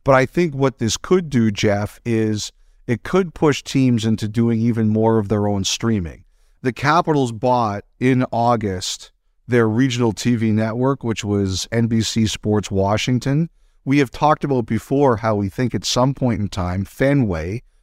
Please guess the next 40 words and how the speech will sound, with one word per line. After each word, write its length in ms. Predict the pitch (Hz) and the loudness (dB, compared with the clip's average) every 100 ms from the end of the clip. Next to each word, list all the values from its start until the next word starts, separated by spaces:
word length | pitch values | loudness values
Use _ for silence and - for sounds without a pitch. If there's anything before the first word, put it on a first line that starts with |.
| _ | _
which 260 | 110 - | -4 -2
bought 280 | - 117 117 | 0 2 2
the 80 | - | -6
Penguins, 580 | - 131 135 117 101 98 | -2 0 2 2 0 -2
is 100 | 101 | -2
gonna 360 | 117 110 107 107 _ _ _ | -2 -2 -2 -6 _ _ _
potentially 580 | 131 - 120 - 120 | -4 0 0 0 -2
do 260 | 110 113 113 | 0 0 2
their 220 | 110 107 | 4 2
own 320 | 127 127 123 | 2 2 2
digital 460 | 107 113 110 104 101 | 2 0 0 0 0
stream 480 | - - 123 120 101 | -2 0 2 4 2
for 200 | 90 107 | 0 -2
all 280 | 107 104 110 | 2 2 2
of 120 | 95 | 0
these 180 | 95 87 | -2 0
rights. 600 | 107 110 73 62 - - _ _ _ _ _ | 2 2 0 -6 -12 -12 _ _ _ _ _
So 580 | - - 117 110 110 - _ _ | -2 2 2 2 -2 -6 _ _
I 140 | 127 151 | 0 0
just 200 | 151 127 | 0 -2
wonder 340 | 120 127 113 | 0 2 2
if 100 | 107 | 0
this 180 | 113 104 | -2 -4
is 100 | 104 | -2
gonna 200 | 104 98 | -2 -2
push 360 | - - 113 - | -2 0 0 0
us 180 | 90 | -4
even 220 | 107 92 87 | -2 -4 -6
further 480 | - 117 101 87 | 0 2 2 2
in 80 | 90 | -2
that 220 | 87 85 | 0 -2
direction. 580 | 80 87 82 - - 113 - _ _ _ _ | -2 -2 -4 -6 -10 -12 -20 _ _ _ _
I 320 | - 143 143 202 | -8 -2 2 2
think 260 | 269 254 | 2 2
everybody 540 | 185 170 165 156 143 123 | 2 0 0 2 2 2
here 300 | 135 131 120 | 2 2 0
is 120 | 113 | -2
sitting 360 | - 143 131 | 0 0 2
and 140 | 120 113 | 0 -2
saying, 520 | - 117 110 107 104 | 0 0 0 -2 -4